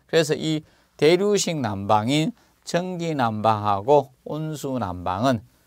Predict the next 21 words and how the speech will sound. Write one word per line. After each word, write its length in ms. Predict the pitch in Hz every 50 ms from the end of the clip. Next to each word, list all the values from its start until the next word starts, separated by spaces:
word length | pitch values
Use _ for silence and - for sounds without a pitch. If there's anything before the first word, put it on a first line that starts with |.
| _ _ _ _
어, 280 | - - 110 107 101 107
공통 640 | - - 139 156 175 170 - - 185 190 190 190 170
부분을 460 | 147 123 113 107 110 110 113 113 98
먼저 480 | 92 101 92 92 95 98 113 113 113
봤습니다. 720 | 110 107 95 98 101 - - - 117 104 98 95 90 107 131 143 139 _
그러면 500 | - 135 120 120 120 131 156 160 127 104 - _ _ _ _ _ _ _ -
우리가 320 | - 117 117 120 127 120
이제 300 | 117 113 131 135 131 - _ _ _
학습을 640 | - - 151 - - - 175 170 156 160 151 139 127
할 180 | 117 110 107
때, 300 | 107 - 135 135 127 123 - - - - - - - - - -
어, 280 | - - 110 117 117 113
차이점, 880 | - - - - - - 196 202 202 190 165 131 - - 104 95 95 90 _
두 760 | - 131 131 143 147 147 151 156 160 160 160 165 165 165 160 139
난방은 720 | 120 98 95 95 95 95 104 107 113 131 143 127 120 117 117
반대가 1200 | - 117 113 123 139 151 156 160 151 156 156 151 151 156 143 147 151 147 151 156 156 - - -
되기 360 | - - 107 98 95 98 101 95
때문에 840 | _ _ _ - 95 95 98 107 107 107 98 92 101 131 160 175 165 _ _ _ _ _ _ _ _ _ _ _
두 340 | - 131 123 127 131 131 127
난방을 640 | 117 104 101 98 98 98 101 101 110 131 135 120 113 - _
상호 640 | - - - - 127 123 127 135 143 151 151 170